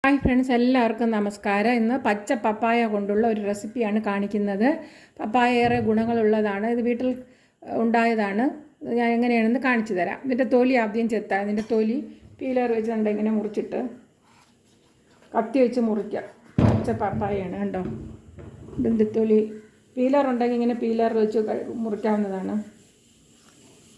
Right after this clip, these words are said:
ഞാൻ മുറിച്ചെടുക്കാം. ദാ ഇപ്പോൾ ഇങ്ങനെ കട്ട് ചെയ്തിട്ടുണ്ട്. പകുതി ഞാൻ എടുത്തിട്ടുള്ളൂ.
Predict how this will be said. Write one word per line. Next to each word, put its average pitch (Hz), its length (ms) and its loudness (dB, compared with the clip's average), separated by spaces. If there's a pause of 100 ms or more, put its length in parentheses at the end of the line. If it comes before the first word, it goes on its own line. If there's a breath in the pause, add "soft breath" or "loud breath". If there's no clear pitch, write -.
(840)
ഞാൻ 226 160 0
മുറിച്ചെടുക്കാം. 208 600 2 (760 loud breath)
ദാ 262 80 4
ഇപ്പോൾ 262 220 4
ഇങ്ങനെ 262 260 4
കട്ട് 226 260 0
ചെയ്തിട്ടുണ്ട്. 214 540 2
പകുതി 254 340 2
ഞാൻ 262 160 2
എടുത്തിട്ടുള്ളൂ. 214 640 0